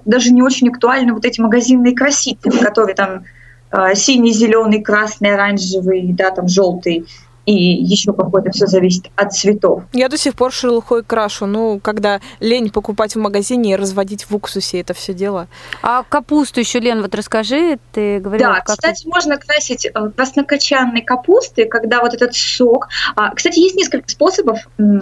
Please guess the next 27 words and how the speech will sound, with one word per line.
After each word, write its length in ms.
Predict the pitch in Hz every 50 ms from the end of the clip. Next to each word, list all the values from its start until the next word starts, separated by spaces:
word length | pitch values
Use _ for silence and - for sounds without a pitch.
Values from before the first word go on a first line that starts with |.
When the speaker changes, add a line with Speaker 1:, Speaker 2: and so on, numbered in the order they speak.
| - -
Speaker 1:
это 180 | - 247 294 269
можно 240 | 294 294 285 269
вот 160 | 233 254 - 269
листьями 380 | 294 294 285 - - 220 208
краснокочанной 680 | 208 226 220 220 254 240 - 247 - 262 240 220 208
капусты 420 | 208 226 220 226 - 214 208 - 226 214
натереть 560 | 233 226 - 262 254 196 185 220 - - - - - -
отварное 500 | 240 - 247 277 269 285 285 285 277 269
белое 280 | 247 262 262 262 254 254
яйцо, 380 | 247 247 247 - - 269 254
да, 160 | 247 254 262
и 80 | 320 320
оно 180 | 254 240 254 247
получится 460 | - 240 240 240 247 - - - - -
таким, 320 | 226 226 - 254 226 - - - - - - - _ - -
а, 260 | 208 208 208 208 202
синева. 760 | 208 - - - - - 262 254 247 247 247 233 214 208 208 - - - - - - _ -
Можно 340 | 214 226 269 339 359 392 381
вот 180 | 330 302 262 285
эти 160 | 262 - 269
листья 380 | 240 233 269 359 - - 285
выварить 680 | 233 208 214 262 254 226 - 226 226 262 262 - - - -
в 180 | 233 226 220 214
воде 440 | 254 269 262 208 202 190 180 180 214
где-то 240 | 240 254 277 277 269
минут 280 | 254 254 247 247 247
сорок, 460 | - - - 196 180 185 226 294 294